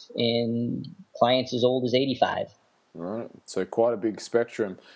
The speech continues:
Speaker 2: And do you do
Speaker 1: Yes.
Speaker 2: any, uh, lab testing, like formal lab testing, like organic acid profiling, hair mineral analysis testing, bloods, or do you,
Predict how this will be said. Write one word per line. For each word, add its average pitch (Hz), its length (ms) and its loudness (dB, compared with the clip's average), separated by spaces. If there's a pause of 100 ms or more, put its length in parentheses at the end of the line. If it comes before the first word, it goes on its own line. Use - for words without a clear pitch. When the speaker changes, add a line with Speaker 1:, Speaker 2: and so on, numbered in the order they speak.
(160)
Speaker 2:
And 127 260 2
do 139 100 2
you 175 200 0
do 160 120 4
Speaker 1:
Yes. 190 80 2
Speaker 2:
any, 175 280 0
uh, 127 240 2
lab 113 320 0
testing, 165 400 0
like 98 200 0
formal 117 460 0
lab 104 240 2
testing, 110 400 -2
like 92 220 -4
organic 98 380 -4
acid 95 340 0
profiling, 101 580 0
hair 95 260 0
mineral 101 280 -2
analysis 101 500 -2
testing, 101 480 -2
bloods, 110 380 2
or 107 160 0
do 110 120 -8
you, 101 140 -4